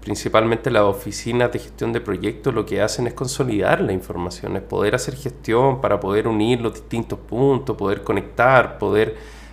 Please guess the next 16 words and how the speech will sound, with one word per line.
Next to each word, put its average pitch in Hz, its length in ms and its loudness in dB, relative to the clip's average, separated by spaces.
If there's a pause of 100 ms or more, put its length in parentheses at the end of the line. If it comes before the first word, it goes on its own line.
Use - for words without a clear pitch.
(120)
promover 104 480 6
colaboración, 143 800 2
pero - 140 -4
somos 143 360 -2
todos 143 260 -2
responsables 120 640 -4
de 110 80 -6
poder 104 280 -2
hacerlo. - 340 -10 (1120)
Entonces 135 360 4
voy 151 160 8
a 165 120 6
postular 139 420 4
hoy 147 80 2
día, 135 640 2
eh, 107 540 -4